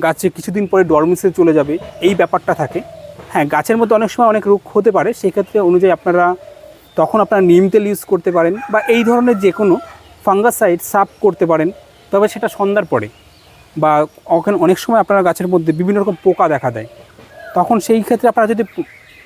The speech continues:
আপনাদের গামলার মধ্যে মাছ থাকে, মলি হোক বা গাপ্পি হোক বা বিভিন্ন মাছ,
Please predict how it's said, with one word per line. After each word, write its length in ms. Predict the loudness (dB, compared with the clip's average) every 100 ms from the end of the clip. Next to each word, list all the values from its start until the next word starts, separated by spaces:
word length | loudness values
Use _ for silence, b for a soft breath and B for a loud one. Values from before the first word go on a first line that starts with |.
| _ _ -8
আপনাদের 280 | -4 0 2
গামলার 280 | 2 0 0
মধ্যে 160 | 2
মাছ 280 | 2 2 0
থাকে, 340 | -2 -4 -4 -8 _ _ _ -8
মলি 300 | 0 2 4
হোক 220 | 4 2 2
বা 180 | -2
গাপ্পি 320 | -2 -4 -2 0
হোক 140 | 0
বা 100 | -2
বিভিন্ন 300 | -2 -2 0
মাছ, 220 | 0 -2